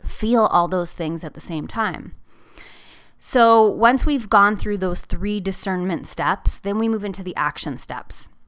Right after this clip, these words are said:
And so doing a fourth with a sponsor is very important when you're moving through anything like this. And so in the fourth, we now get to see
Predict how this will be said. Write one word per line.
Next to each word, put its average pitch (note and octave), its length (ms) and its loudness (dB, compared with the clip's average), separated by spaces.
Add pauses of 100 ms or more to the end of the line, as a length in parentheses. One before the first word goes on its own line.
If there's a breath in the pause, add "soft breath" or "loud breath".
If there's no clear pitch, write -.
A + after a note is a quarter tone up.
(680)
And G3 140 0
so G3 140 2
doing A#3 360 2
a A#3+ 60 4
fourth F#3 640 -2
with F3+ 420 -2
a G#3+ 160 -4
sponsor D3+ 680 -4
is D#3+ 220 -10
very E3+ 500 -4
important D3+ 540 -2
when D#3+ 180 -2
you're D#3 100 -2
moving G3 460 0
through G3 300 -2
anything G#3+ 560 2
like C3+ 220 -8
this. - 440 -10 (800 soft breath)
And G3 160 -6
so G#3+ 160 0
in A3 120 0
the G#3+ 100 0
fourth, C4+ 520 4
we G#3 260 -2
now G3 280 2
get F3 240 -6
to F3+ 100 -8
see F#3 720 -8